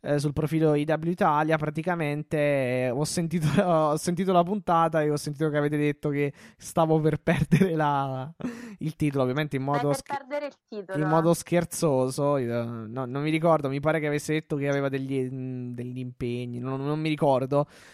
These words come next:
Speaker 1: francamente, ma
Speaker 2: Ecco.
Speaker 1: ovviamente stiamo, stavamo scherzando, neanche tanto, ma stavamo scherzando, sì.
Speaker 2: Salutiamo e
Speaker 1: <laughs>
Speaker 2: ringraziamo anche i nostri amici di, eh, Squash e Jobber,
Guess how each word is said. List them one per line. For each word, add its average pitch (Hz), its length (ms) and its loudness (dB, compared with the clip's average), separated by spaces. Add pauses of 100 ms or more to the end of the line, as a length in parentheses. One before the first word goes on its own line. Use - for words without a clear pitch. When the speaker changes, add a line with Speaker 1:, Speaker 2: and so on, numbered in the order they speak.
(120)
Speaker 1:
francamente, 139 640 -2
ma 123 100 -2
Speaker 2:
Ecco. 123 80 0
Speaker 1:
ovviamente 160 380 0
stiamo, 151 300 -2
stavamo 156 360 0
scherzando, 135 1160 -2
neanche 139 400 -4
tanto, 135 420 -4
ma 131 100 -6
stavamo 117 280 -8
scherzando, - 560 -14
sì. - 100 -18 (440)
Speaker 2:
Salutiamo 269 380 0
e - 40 2
Speaker 1:
<laughs> 262 120 -6
Speaker 2:
ringraziamo 233 420 -10
anche 254 300 -8
i - 40 -10
nostri 247 640 -6
amici 214 720 -10
di, 208 340 -6
eh, 202 260 -8
Squash 208 260 -14
e 202 100 -8
Jobber, 339 540 -8